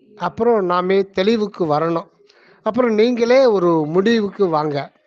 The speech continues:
இப்ப அதை மட்டும் நான் கோட் பண்ணி சொல்றேன், நீங்க ஒரு முடிவுக்கு வாங்க.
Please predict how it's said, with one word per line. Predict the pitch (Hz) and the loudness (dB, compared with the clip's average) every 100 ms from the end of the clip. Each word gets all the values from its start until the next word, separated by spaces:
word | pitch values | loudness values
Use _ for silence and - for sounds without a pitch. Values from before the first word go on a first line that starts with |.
| _ _ _ _ _ 190 | _ _ _ _ _ -4
இப்ப | 175 175 | -2 -2
அதை | 175 | -2
மட்டும் | 185 185 185 294 | -2 -2 0 0
நான் | 247 180 151 | 2 -2 -4
கோட் | 214 240 - | -2 -2 -2
பண்ணி | 214 208 208 180 151 147 - | -2 2 2 0 -2 -8 -4
சொல்றேன், | 175 175 151 147 247 302 _ _ _ _ - - _ - | -2 0 -2 0 -2 -4 _ _ _ _ -20 -20 _ -2
நீங்க | 247 262 220 | 0 2 2
ஒரு | 208 214 | 2 2
முடிவுக்கு | 185 180 170 143 151 | 2 2 0 -2 -4
வாங்க. | 131 123 135 | -4 -8 -14